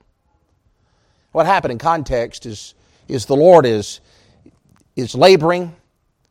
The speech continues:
and he is working. There's the casting out of demonic spirits. And they accused him that he did it by the power of Beelzebub. It's in that passage in Matthew chapter twelve. He said,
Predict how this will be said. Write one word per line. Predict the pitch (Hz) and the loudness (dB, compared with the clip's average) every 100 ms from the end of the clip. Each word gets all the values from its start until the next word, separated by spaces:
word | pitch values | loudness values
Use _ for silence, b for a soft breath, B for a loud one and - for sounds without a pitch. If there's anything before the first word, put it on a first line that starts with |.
| _ _ _ _ | _ _ _ _
and | 107 | -10
he | 123 | -8
is | 107 | -2
working. | 143 180 - 156 | 4 4 2 -6
There's | 120 117 | -8 -10
the | |
casting | 113 - 170 - 160 143 | -12 -6 -6 -6 -8 -2
out | 147 151 | 0 0
of | 120 | -2
demonic | 123 139 135 - | -6 -6 -6 -10
spirits. | - 180 165 151 - - b b b b b - | -6 -2 0 -2 -8 -20 b b b b b -8
And | 127 | -4
they | 156 | -4
accused | - - 302 202 - | -2 0 0 0 -6
him | 156 151 | -6 -6
that | 143 | -6
he | 135 | -6
did | 175 | -4
it | 196 147 | -4 -4
by | 127 | -6
the | |
power | 117 170 175 170 | -4 -2 0 0
of | 139 117 | -2 -4
Beelzebub. | 131 139 123 107 117 | -4 -4 -4 -6 -12
It's | 127 | -10
in | 190 | -10
that | 170 127 | -10 -8
passage | 156 151 135 | -8 -8 -10
in | 120 | -10
Matthew | 135 131 | -10 -10
chapter | 117 135 110 | -10 -10 -8
twelve. | 131 143 131 | -4 -4 -4
He | |
said, | 123 123 | -10 -12